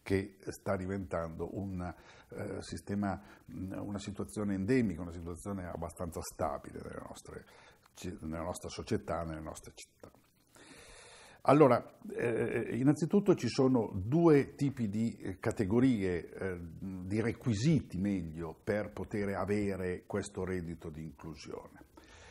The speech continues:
Il primo è un requisiti di tipo reddituale, di tipo personale.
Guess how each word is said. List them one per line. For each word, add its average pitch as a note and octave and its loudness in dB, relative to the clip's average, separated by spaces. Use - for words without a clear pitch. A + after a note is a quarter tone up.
Il C#3 2
primo G3 4
è C#3 2
un C3+ 4
requisiti A#2+ 2
di G2 -2
tipo G2+ 0
reddituale, G2 0
di F2 -8
tipo F2+ -6
personale. - -6